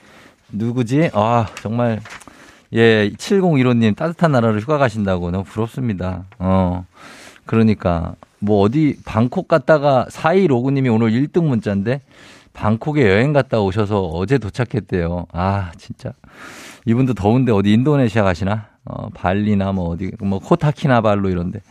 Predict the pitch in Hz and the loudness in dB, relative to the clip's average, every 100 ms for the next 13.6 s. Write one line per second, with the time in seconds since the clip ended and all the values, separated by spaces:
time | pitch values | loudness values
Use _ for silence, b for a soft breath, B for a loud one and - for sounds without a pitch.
0 | B B B B B B 98 104 104 113 | B B B B B B -2 2 2 2
1 | 101 98 - 90 82 82 76 87 90 90 | 2 -2 -2 -4 -4 -6 -12 -4 0 2
2 | 85 85 - _ B B B B - 110 | 0 -4 -12 _ B B B B -4 0
3 | 101 95 123 123 120 104 123 123 120 139 | 0 4 6 6 6 4 4 4 4 4
4 | 143 139 147 120 87 87 - 101 98 123 | 4 4 4 2 2 -4 -2 -2 0 -2
5 | 127 156 135 123 120 113 151 156 - - | 2 2 4 2 2 0 0 -4 -4 -2
6 | 101 101 131 131 117 104 113 98 - 117 | 0 0 2 2 4 4 2 0 -2 -2
7 | 107 - 98 123 135 127 110 95 98 92 | -2 -2 -4 -4 -2 -2 0 0 0 0
8 | 95 104 120 110 87 - 107 104 127 113 | 0 0 0 0 -2 0 0 0 -2 0
9 | 95 92 92 113 113 B B B B B | 0 -2 -4 -6 -10 B B B B B
10 | B 131 139 123 131 127 127 120 - 117 | B 0 4 6 6 6 4 0 0 0
11 | 160 165 180 185 151 113 139 165 - 113 | 0 -2 -2 0 -2 0 0 0 -2 -2
12 | 117 143 127 85 104 117 117 123 160 170 | 0 0 0 0 -2 -2 -2 0 0 -2
13 | 123 - 110 117 92 | -4 -6 -2 0 0